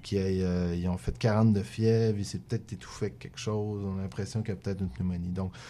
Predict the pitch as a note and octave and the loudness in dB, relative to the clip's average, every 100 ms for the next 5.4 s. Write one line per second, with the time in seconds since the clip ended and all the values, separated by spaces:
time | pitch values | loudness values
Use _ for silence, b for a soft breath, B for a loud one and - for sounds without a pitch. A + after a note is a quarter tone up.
0 | B B G2+ G#2+ G2+ A2+ G#2+ G2 A2 A2+ | B B 0 4 6 6 6 6 6 6
1 | F#2+ F2+ F#2+ G#2+ G#2+ F#2+ F2+ F#2+ F#2 - | 4 4 0 4 4 4 0 -2 -4 -2
2 | C3 C3 F#2+ - - - G2 - A2 G#2 | -2 0 -4 -4 -8 -4 -4 -4 -2 -2
3 | - - - A2 G#2+ F#2+ F#2 D#2+ - F#2+ | -6 -14 0 4 6 6 2 0 -6 -8
4 | F#2 - F#2 F#2 G2 F#2+ F2+ F2+ - - | -8 -8 -8 -4 -2 0 0 -2 -8 -10
5 | - - - - | -10 -10 -12 -18